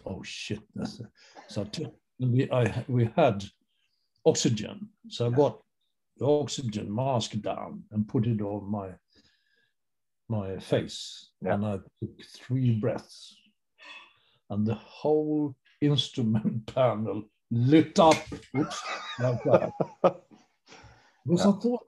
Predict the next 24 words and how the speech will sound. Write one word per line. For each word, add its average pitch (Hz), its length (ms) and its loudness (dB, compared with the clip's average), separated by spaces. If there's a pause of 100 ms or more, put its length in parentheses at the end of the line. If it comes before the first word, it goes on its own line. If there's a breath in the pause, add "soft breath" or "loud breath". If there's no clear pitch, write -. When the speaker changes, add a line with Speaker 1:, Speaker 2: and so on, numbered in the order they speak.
(160)
Speaker 1:
I 175 60 0
was, 170 300 4 (100)
I, 165 220 -2
I 156 100 4
had 180 220 8
to 170 360 6
look 185 520 4
like 151 320 2
this - 380 6 (100)
for, - 180 -8
to 139 240 -4
the, 139 120 2 (560)
to, - 120 -6 (220)
on 143 120 4
the 131 80 4
pit, 127 200 4 (360 loud breath)
because 127 260 -4
I 151 120 2
was, 139 360 -2
and 117 200 0
that 180 260 4 (200)
taught 110 420 0
me 87 240 -8 (160)
about. 101 340 -4